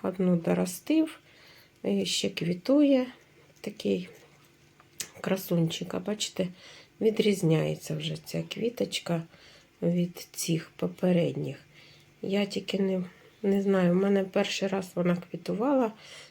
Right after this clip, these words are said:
то ці пелюсточки були рюшеві, ну, як на фото садівника. А цей раз щось так розпустилася, повне розкрилася. Ну, симпатична квіточка, така темна, чимсь схожа на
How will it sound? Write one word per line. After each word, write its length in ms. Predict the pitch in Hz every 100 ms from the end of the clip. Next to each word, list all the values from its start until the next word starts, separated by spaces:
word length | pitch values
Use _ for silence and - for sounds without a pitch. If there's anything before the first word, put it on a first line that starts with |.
| _
то 180 | - 190
ці 180 | 185 180
пелюсточки 760 | - 196 214 - 180 - -
були 360 | 180 180 175 170
рюшеві, 580 | 185 320 359 - 190 175 185
ну, 100 | 233
як 340 | 196 170 - - - - _
на 140 | 185 196
фото 400 | - 180 175 170
садівника. 960 | 165 180 170 180 175 165 160 - 139 - _ _ - - - - -
А 180 | 202 196
цей 280 | - 247 247
раз 400 | 208 208 - - - - _ -
щось 220 | - 180
так 340 | - 180 - - - _ -
розпустилася, 1040 | 180 - - - - - 233 202 190 - 180 -
повне 340 | 170 175 170
розкрилася. 840 | 165 165 - 226 247 208 208 190 185 - - - - - -
Ну, 260 | 339 320 -
симпатична 840 | - 262 254 247 - 170 - 175
квіточка, 640 | 180 240 330 226 214 - 185
така 340 | 185 180 165
темна, 520 | 165 240 240 214 190 180 - - - _
чимсь 320 | - 202 180 -
схожа 460 | - - 180 175
на 300 | 165 160 165